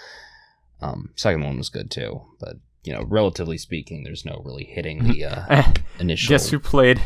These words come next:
Speaker 2: uh,
Speaker 1: Yeah.
Speaker 2: John McClane's son in the last Die Hard? Jai Courtney.
Speaker 1: Oh,
Speaker 2: This is all
Speaker 1: yeah.
Speaker 2: connected, man.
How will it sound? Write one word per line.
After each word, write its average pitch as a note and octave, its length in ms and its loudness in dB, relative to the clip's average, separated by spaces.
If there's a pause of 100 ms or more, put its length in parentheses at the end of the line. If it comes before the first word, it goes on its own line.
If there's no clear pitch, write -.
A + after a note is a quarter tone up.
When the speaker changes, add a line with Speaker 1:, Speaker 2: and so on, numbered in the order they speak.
(340)
Speaker 2:
uh, A2 260 8
Speaker 1:
Yeah. C2+ 160 2 (600)
Speaker 2:
John A#2 300 6
McClane's A2 460 0
son F#2+ 460 4 (120)
in G2+ 160 -4
the G2 80 -2
last G2 300 2
Die G2+ 180 6
Hard? F2+ 320 -2 (300)
Jai A2 240 4
Courtney. G#2+ 420 2 (1500)
Speaker 1:
Oh, C#3 140 -2
Speaker 2:
This D3 120 -6
is G#2+ 140 -2
all C3 200 10
Speaker 1:
yeah. - 80 2
Speaker 2:
connected, D#3 500 0
man. G2+ 260 -6